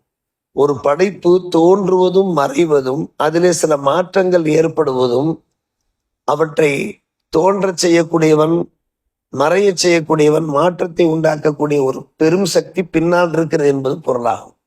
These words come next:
அந்த சக்தி தான் அவற்றிலே வேலை செய்து கொண்டிருக்கிறது. நாம் தோன்றினோம்,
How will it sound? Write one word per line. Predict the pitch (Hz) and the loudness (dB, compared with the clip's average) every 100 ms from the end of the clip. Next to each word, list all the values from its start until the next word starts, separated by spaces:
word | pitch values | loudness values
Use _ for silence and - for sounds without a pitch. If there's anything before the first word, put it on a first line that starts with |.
| _ _ _ _ _ _ - | _ _ _ _ _ _ -6
அந்த | 143 160 139 | -4 0 0
சக்தி | - 165 - 214 202 | 0 -4 -2 0 2
தான் | 196 208 214 - _ - 147 | 2 0 -4 -10 _ -4 -4
அவற்றிலே | 165 156 160 151 | -4 -2 0 2
வேலை | 156 170 170 | 2 2 0
செய்து | - 147 139 | 0 0 2
கொண்டிருக்கிறது. | 131 123 123 127 156 | 0 -2 -6 -4 -2
நாம் | 180 165 | -2 0
தோன்றினோம், | 160 165 160 135 110 | 2 2 2 0 -2